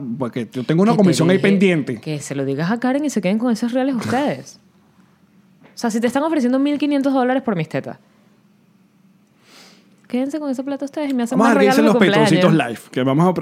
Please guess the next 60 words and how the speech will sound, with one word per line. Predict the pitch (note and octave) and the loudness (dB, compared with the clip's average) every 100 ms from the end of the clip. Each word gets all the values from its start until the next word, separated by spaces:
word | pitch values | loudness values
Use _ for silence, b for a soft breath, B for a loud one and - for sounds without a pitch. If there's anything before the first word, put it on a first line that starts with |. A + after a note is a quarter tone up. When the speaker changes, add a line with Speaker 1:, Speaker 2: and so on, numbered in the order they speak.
| C#3 | 0
Speaker 1:
vamos | C3+ F3 | 2 2
a | |
estrenar | F#3+ C#3+ C3 C#3+ | 2 0 0 0
la, | D#3+ | 0
la, | D#3 B2+ B2+ | 2 0 0
la, | B2+ G#2+ - B B B | -2 -4 -10 B B B
la | C#3+ | -2
manera | C#3+ C#3+ D#3+ | 0 0 0
ahora | E3+ F3 | 0 0
de, | E3+ D3+ | 0 -2
de, | C#3+ C#3+ | -2 -4
de | D3+ | -2
opinar | D3+ D#3+ F3 C3 | -2 2 2 2
en | B2+ | 0
me-, | C#3 | 0
en | C#3+ D3 E3+ | 0 2 2
medio | D3 C#3+ C3+ | 2 2 0
de | C3+ | -2
esto. | - - | -4 -2
Speaker 2:
Las | F3 D#3 | -2 0
muestro, | F#3 F3+ - D#3 | 2 0 0 0
dice | D#3 D3 C3+ B2+ _ _ - | 0 0 -4 -6 _ _ -2
Katy. | E3+ D#3 C3 | 0 0 -4
Speaker 1:
Gaby | D3 E3 F#3 | -4 -2 0
dice, | G3 G3+ | 2 2
"Yo | F#3+ | 2
las | G#3 | 4
Speaker 2:
Haz, | |
Speaker 1:
muestro | G#3 G3+ F#3+ G3+ | 4 4 6 4
Speaker 2:
Gaby. | F#3 F#3 | 6 4
Speaker 1:
y | |
pago | E3+ E3 F#3+ | 4 4 2
contra-, | G#3+ G3 D#3+ | 0 2 0
y | C#3+ D3 | 0 0
pago | D3 D#3 F#3+ | 2 2 2
las | G3 | 2
tarjetas | D#3+ D3 F3+ | 2 2 0
de | E3 | 0
crédito", | D#3 D3+ C3 B2 | 2 2 0 -2
dice. | A#2+ A2+ F#2+ | -2 -4 -6
Ah, | C#3 D#3 | -2 0
¿viste? | G3+ C3+ | 0 -2
Muestra | D3 C#3+ | -4 -2
las | G#3+ | -2
tetas | G#3 F#3+ | 0 -2
y | |
paga | G#3 D#3 | -2 -2
su | C#3+ | -2
tarjeta | F3+ D3 C#3+ | -4 -4 -2
de | D3 | -2
crédito. | B2 A2 | -4 -6
Speaker 2:
¿Sabes | G3+ B3 | -6 -4
qué | C#4+ | -4
es | |
una | C#4+ C#4 | -2 0
vaina? | A#3+ F#3 | 0 0
Lo | E3 | -2
que | E3 | -2
uno | G#3+ B3 | -2 0
dice, | A3+ F#3+ D3 C3+ | 0 -2 -6 -8